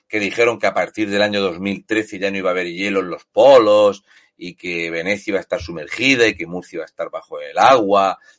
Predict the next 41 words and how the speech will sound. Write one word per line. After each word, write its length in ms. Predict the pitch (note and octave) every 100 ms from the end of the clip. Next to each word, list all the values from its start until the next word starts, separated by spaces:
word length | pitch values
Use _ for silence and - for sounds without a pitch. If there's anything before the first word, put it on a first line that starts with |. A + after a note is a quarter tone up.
| _
y 160 | F#2
tal, 440 | F#2 - A2 B2+ C3+
pues, 340 | E2+ - -
eh, 320 | _ _ _ _
o 200 | - F#2 E2+
que 100 | F#2
vamos 240 | G#2 G2+
a 80 | G2
tener 180 | F#2+ G2
un 140 | F#2
tsunami 640 | E2+ D#2+ D#2 F#2 G2+ F#2+
en 100 | F2
Andalucía, 960 | E2 D#2+ D2+ D2 C#2+ - B2+ B2+ A#2 A#2
pues, 220 | - _ _ _ _ _ _ _ _ _ _ _ -
a 160 | G2
lo 60 | G2
mejor 280 | F#2+ C#3+ D3+
va 60 |
a 40 | C#3
ser 160 | A#2
mentiruja, 560 | G#2 F2+ F2 G#2 E3 -
pero 180 | D#2+ F2
bueno, 240 | A2 D#2
yo 120 | D#2+
soy 140 | - E2+
muy, 640 | E2+ F2+ F2+ F2 E2+ D2 _ _ _
muy, 320 | C#2 D#2 D#2+
muy, 240 | E2+ E2+
muy 400 | E2+ F#2 F#2+ D#2+ _ _
negacionista, 720 | E2+ F2 F2 F#2 G2+ G2 B2
pues 160 | G2+ D#2
va 60 |
a 20 |
ser 160 | E2 E2
culpa 300 | - D2 C2
mía. 240 | _ _ _ _ _ _ _ _ _ _ - _ _
Bueno, 340 | A2+ G2 - _ _ _ _ _
eh, 520 | - G#2 G#2 G#2 G#2 G2+
mi 120 | G#2+
nombre 300 | B2+ C3 B2+
artístico 920 | A#2 A2+ D3 C#3+ D3 C#3+ D3+ D3+ D3